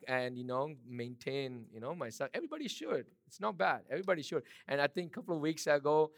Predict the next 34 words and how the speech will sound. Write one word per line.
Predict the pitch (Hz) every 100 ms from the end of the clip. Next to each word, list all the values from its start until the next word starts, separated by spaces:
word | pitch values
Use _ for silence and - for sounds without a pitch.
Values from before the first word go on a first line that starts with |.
| _
one | 135 151
of | 165 151
our | 135
dear | 139 139
uncles | 135 151 160 131 117
were, | 127 123
they | 131
were | 131
forcing | 131 - - 175 - 143 123
me. | 123
They're | 139
like, | 131 117
"Pastor, | 151 165 175
you | 151 143 147
should | - - 208 208 143
go | 151 139
and | 127 120
work | 120 110
out." | 113 110
I'm, | 156 190
I'm | 185
thankful | 185 208 240 - 160
for | 139 143 131 - - _
people | 170 170 - 147 135
who | 139 131 131
encourage | 147 151 - 143 120
us | 117 -
once | 117 107 -
again, | 90 76 76 _ _ _ _
one, | 127 147 139
one | 131 131
ag-, | 117 104 101
one | 131 131
another. | 123 110 95